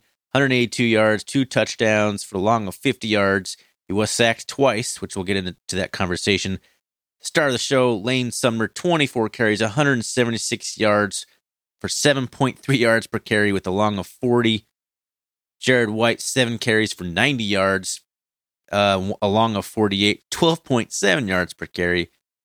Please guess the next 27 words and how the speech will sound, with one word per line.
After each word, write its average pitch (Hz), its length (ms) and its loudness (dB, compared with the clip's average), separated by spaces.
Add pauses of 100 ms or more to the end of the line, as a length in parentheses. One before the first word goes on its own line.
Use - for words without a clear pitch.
(120)
That's 127 180 2
gonna 123 140 0
be 110 40 2
the 101 60 -2
big 95 160 0
story 101 280 2
here, 95 240 2
is 87 160 -4
the 90 220 -2
rushing 107 340 -2
attack 95 340 -2
for 104 60 -4
the 90 60 -4
Bobcats. 95 600 -2 (460)
And 92 340 0
receiving 131 400 0
was 101 160 0
led 101 220 0
by, 101 480 2 (920)
yardage-wise, 113 880 0
Lane 98 200 -6
Sumner, 95 400 -4
two - 180 -6
receptions 95 440 -4
for 90 160 -10
fifty-two - 500 -10
yards 95 460 0